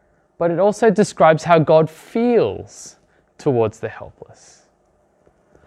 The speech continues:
So today we're gonna see that mercy lies at the very core of who God is. And as we grasp the magnitude of this reality, I pray that our view of God will be transformed.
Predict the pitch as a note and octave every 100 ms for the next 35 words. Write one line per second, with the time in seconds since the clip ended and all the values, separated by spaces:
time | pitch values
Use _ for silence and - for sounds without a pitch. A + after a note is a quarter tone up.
0 | _ - F3 - F#3+ G3 G3 F#3 - G3+
1 | F#3 E3+ C#3 E3 D#3 F3+ A3+ A3+ A3+ F3
2 | D#3+ E3+ D#3+ - D#3 C3+ F3 F3 - -
3 | - F#3 G3+ B2 F#2 G2 - _ _ _
4 | - B2 - D3+ D#3 D3 C3+ A2 F2+ F#2
5 | - - - E3+ F3 D#3+ D3 F3 E3+ -
6 | D#3+ D3 E3 G3 G#3 G3+ - F3 D#3 D#3+
7 | - E3 D3+ C3 A2+ A2+ - D#3 - -
8 | E3+ F3 E3+ D#3+ D3+ D3 C#3+ B2 A#2 D#3
9 | F#3 F3+ E3+ C#3 - C3 A#2+ B2+ - _
10 | - C3 A#2 A#2 - G#2 G2 - - -
11 | - _ _